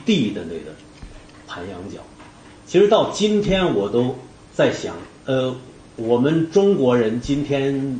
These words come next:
嗯，说实在的不太守承诺啊，但是我每次我想到我那些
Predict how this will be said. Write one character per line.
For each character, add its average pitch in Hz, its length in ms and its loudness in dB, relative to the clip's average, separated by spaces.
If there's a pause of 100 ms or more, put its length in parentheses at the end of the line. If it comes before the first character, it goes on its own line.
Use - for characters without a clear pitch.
嗯， 110 520 -6 (220)
说 143 280 -2
实 107 280 -8
在 131 200 0
的 98 100 -8
不 117 120 -12
太 107 220 -4
守 73 260 -8
承 98 300 -10
诺 80 200 -10 (440)
啊， 104 280 -4 (440)
但 180 120 2
是 139 120 0
我 143 260 2 (320)
每 131 300 0
次 202 220 2
我 139 180 4
想 110 360 -2
到 117 140 2
我 87 320 -2
那 107 140 -6
些 113 280 -4